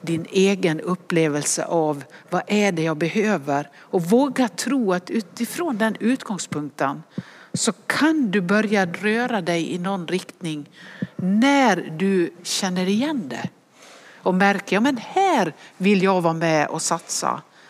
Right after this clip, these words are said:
Men inte innan. Börja inte gräva i den jorden för att försöka förstå vad är det som händer här. Är detta för mig?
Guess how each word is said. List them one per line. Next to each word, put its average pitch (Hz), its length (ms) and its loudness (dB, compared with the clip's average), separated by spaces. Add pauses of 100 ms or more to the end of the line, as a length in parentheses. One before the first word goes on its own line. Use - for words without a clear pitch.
(240)
Men 220 180 4
inte 285 480 0
innan. 247 640 0 (360)
Börja 269 240 6
inte 294 260 0
gräva 254 680 2
i 196 80 2
den 190 220 0
jorden 175 480 -2
för 185 160 -2
att 180 80 -6
försöka 208 460 -2
förstå 214 560 -2 (260)
vad 220 120 2
är 226 60 4
det 214 60 -2
som 202 180 -2
händer 214 360 2
här. 160 300 2
Är 165 80 0
detta 233 320 0
för 185 140 -2
mig? 160 380 0